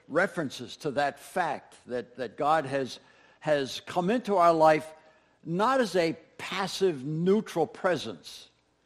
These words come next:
but to help us deal with the issues that destroy our lives and to cultivate the issues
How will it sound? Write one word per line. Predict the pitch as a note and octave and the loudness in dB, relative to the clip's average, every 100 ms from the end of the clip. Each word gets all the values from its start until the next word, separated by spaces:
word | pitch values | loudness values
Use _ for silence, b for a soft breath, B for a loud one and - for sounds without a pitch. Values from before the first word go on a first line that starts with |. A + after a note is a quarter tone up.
| _ _ _ _ _ | _ _ _ _ _
but | - C#3+ | -12 -6
to | |
help | D#3+ A3+ A#3+ | -2 -2 0
us | F#3+ | -4
deal | B2+ B2 G3+ B3 | -4 0 4 6
with | A#3+ | 4
the | G3 F#3 | 2 4
issues | F3 - D#3+ D#3+ C#3 - - _ _ _ _ | 4 2 -4 -4 -6 -12 -20 _ _ _ _
that | D3 D3 | -6 -6
destroy | D3+ - - F#3+ B3 G#3 | -6 -8 2 6 8 10
our | D3 | 8
lives | C3+ B2 B2 C3 C#3 - - | 6 4 2 0 -8 -16 -6
and | D3+ C3 | -6 -4
to | |
cultivate | - - A3 B3 A#3+ F3 D3+ D3 D3 | -8 0 2 2 2 -2 0 0 -2
the | D3 C#3+ | -4 -4
issues | C#3 - D3 C#3+ - | -4 -2 -2 -2 -8